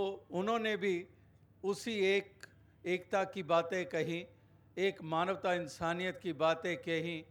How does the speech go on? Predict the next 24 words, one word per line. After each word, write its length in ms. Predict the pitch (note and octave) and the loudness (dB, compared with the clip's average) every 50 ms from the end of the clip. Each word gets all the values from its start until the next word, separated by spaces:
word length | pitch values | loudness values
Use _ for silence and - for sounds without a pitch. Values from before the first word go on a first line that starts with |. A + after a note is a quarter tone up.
| - - - - - - - - - - - - F#3 | -20 -20 -20 -20 -20 -20 -20 -20 -20 -20 -12 -4 -2
उन्होंने 480 | F#3 G3 G#3+ A3 A3 G#3 G#3 G#3 G3+ | 0 2 4 2 2 4 2 0 0
भी 280 | F3+ G3 G#3 G3+ G3 F3+ | 0 0 0 0 0 0
हिंसा 460 | D3 F3 F3+ E3+ D3 - - G#3 G3+ | 0 -2 -4 -4 -2 2 2 4 4
से 160 | G3 G3+ - F#3 | 2 2 0 0
ऊपर 300 | F#3 F3 - F#3+ F3+ F3 | 0 0 2 2 2 2
उठकर 640 | F#3+ F#3+ - - A3 G#3 F#3+ F#3 F#3 - - - - _ - _ - - - - - | 0 -2 -2 2 4 4 4 4 2 -4 -12 -20 -20 _ -20 _ -20 -20 -14 -4 0
इस 440 | F#3+ G3+ F3+ - - - E3+ C3+ B2 | 0 0 0 -2 -6 -14 -16 -12 -4
जीवन 460 | C#3+ F3 F3 F3+ F#3+ G3 F#3+ F#3+ F#3 | -2 0 0 2 2 0 -2 -2 -6
की 220 | - - F3+ E3+ E3+ | -10 -8 -2 2 4
यात्रा 320 | E3 E3 E3 F#3 F#3 F3 | 4 4 2 0 0 0
को 180 | F3 F3 F3 E3+ | 0 -2 -4 -4
तय 240 | E3+ - F3 F3+ F3+ | -2 0 0 0 0
करने 360 | - - F3 D#3 E3 F3+ E3 | 0 -2 -4 -4 -4 -6 -6
की 160 | C#3 E3+ E3+ | -4 -6 -4
बातें 460 | D3+ D3+ D#3 D#3 D#3 - E3+ E3 E3 | 0 2 2 2 2 0 -2 -2 -2
कहीं, 360 | - E3 D3+ D3+ E3+ E3+ E3+ - - - - - - - - - - - - - | -2 -2 -2 0 -2 -4 -6 -8 -12 -20 -20 -20 -20 -20 -20 -20 -20 -20 -8 -2
जो 120 | E3+ F#3+ F#3 F3+ F3 F3 F3 E3+ - - - - _ - - - - | 0 0 0 0 -2 -4 -6 -10 -14 -18 -20 -20 _ -20 -20 -18 -12
महात्मा 520 | D#3+ D3 D#3+ F3 F3 F3 F3+ F3 E3+ E3+ D#3+ | -4 2 4 4 4 4 2 2 2 2 2
गांधी 400 | C3+ D#3 D#3+ E3 D#3+ E3+ F3 D#3 | 4 2 2 2 0 -2 -4 -4
जी 140 | D3+ E3 | -4 -4
ने 160 | D#3+ E3 D#3 D3+ | -4 -4 -4 -4
की। 380 | - - E3+ E3+ D#3 D3+ F3 - - - - - - - - - - - - | -4 -4 -2 -2 -4 -6 -10 -14 -20 -20 -20 -20 -20 -20 -20 -20 -20 -4 -2
तो 100 | G#3+ G#3 | 0 2
वो 160 | A3 A#3+ A#3+ | 6 6 8